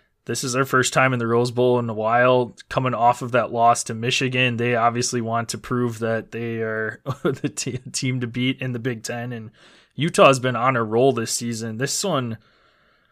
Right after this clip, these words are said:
this one could get up there in high scoring too. I mean, Utah, both offenses have been pretty much rolling outside of Ohio State against Michigan, so it,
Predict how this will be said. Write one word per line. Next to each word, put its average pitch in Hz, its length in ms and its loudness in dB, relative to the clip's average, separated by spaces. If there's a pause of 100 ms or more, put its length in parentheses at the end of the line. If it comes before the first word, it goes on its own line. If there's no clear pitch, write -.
(500)
this 143 180 -4
one 170 140 0
could 147 180 0
get 127 100 4
up - 160 2
there 127 140 4
in 117 80 -2
high 123 160 2
scoring 120 500 0
too. 110 300 -2
I 107 40 -6
mean, 117 140 -6
Utah, 131 380 4
both 135 280 2
offenses 120 600 2
have 113 100 -4
been 113 180 -4
pretty 143 220 2
much 120 220 0
rolling 117 400 2
outside 117 440 4
of 113 80 -2
Ohio 113 280 2
State 117 320 -2
against 107 240 -10
Michigan, 107 580 -6
so 101 280 -6
it, 120 140 -6